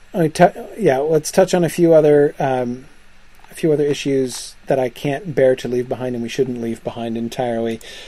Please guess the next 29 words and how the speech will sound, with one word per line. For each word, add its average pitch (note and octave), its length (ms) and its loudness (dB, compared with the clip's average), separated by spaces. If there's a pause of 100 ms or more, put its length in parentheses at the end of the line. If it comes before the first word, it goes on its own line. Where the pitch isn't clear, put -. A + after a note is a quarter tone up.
(140)
Um, C#3 400 0
one D#3+ 220 2
is C3 80 0
Baron's C3+ 320 4
farewell C3+ 380 4
poem. D3 420 0 (600)
Uh, B2 420 -4 (200)
I, E3 160 -4
this C3+ 220 -4
is C#3 60 -10
a B2+ 40 -8
beautiful C3+ 320 -2
poem. C3 340 0
Of C3+ 80 -10
course, D3+ 200 0
one D3+ 160 0
of C#3 60 0
those C#3+ 180 8
other D3+ 180 6
m-, D#3 280 -2
moments D3 340 2
is C#3 60 -6
the C#3+ 80 -4
second F3 400 0
moment. D3 280 -2
The C3+ 60 -6
first D#3 340 -2
was D3 140 -6
the, C#3 220 0